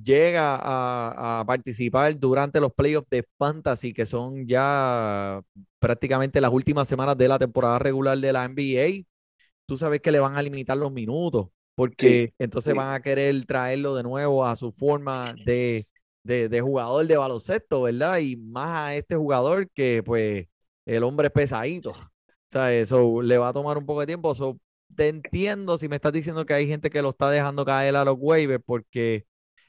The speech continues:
Speaker 1: eh, si tú estás bien apretado y necesitas ese espacio, especialmente en ligas de, que son diarias, pues tú necesitas ese,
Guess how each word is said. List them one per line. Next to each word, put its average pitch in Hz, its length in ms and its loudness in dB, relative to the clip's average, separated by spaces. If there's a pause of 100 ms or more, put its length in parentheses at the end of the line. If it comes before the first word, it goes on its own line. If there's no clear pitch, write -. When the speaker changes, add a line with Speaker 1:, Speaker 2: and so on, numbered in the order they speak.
(140)
Speaker 1:
eh, 123 340 -2
si 135 160 -4
tú 135 100 -6
estás 151 220 -6
bien 151 140 -2
apretado 147 480 4
y 143 40 -4
necesitas 127 520 -4
ese 139 140 -4
espacio, 143 380 -4
especialmente 131 460 -4
en 151 100 2
ligas 147 220 0
de, 143 260 2
que 135 100 -2
son 147 260 -6 (100)
diarias, 139 880 0 (460)
pues 120 760 2
tú 131 120 -6
necesitas 135 840 -2
ese, 123 600 -2